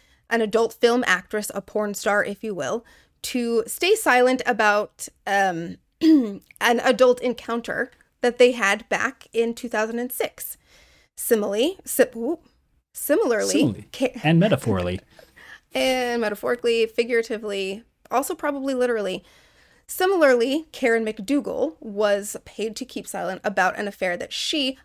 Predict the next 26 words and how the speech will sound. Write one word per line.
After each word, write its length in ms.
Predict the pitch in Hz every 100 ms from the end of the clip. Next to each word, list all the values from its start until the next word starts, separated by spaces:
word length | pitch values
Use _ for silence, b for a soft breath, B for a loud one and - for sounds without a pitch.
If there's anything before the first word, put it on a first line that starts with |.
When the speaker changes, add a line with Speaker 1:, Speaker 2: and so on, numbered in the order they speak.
| _
Speaker 1:
allegedly 720 | 226 202 196 196 220 220 311 -
had 200 | 220 202
with 140 | 196 -
Trump, 320 | - - - _ -
also 240 | 277 202
in 100 | 170
two 120 | -
thousand 300 | - - -
six. 420 | - - - - - B B B _
Speaker 2:
Now, 540 | 117 110 110 110 110 104
generally 500 | 101 175 180 160 139
speaking, 560 | - 123 98 104 143 165 _ _ _
how 180 | - 127
you 180 | 156 151
spend 400 | - 151 151 117
your 240 | 113 165
money 420 | 151 156 101 135
isn't 440 | 113 120 127 - 92
anyone's 540 | 113 123 104 110 113
business. 520 | - 175 95 82 - - B B B B _
The 360 | 123 127 123 117 -
problems 560 | 226 285 160 131 120
start 520 | - - 120 123 127 -
when, 480 | 113 117 127 139 135 _ _ _ -
well, 380 | 87 104 120 - _ 95
it 200 | 92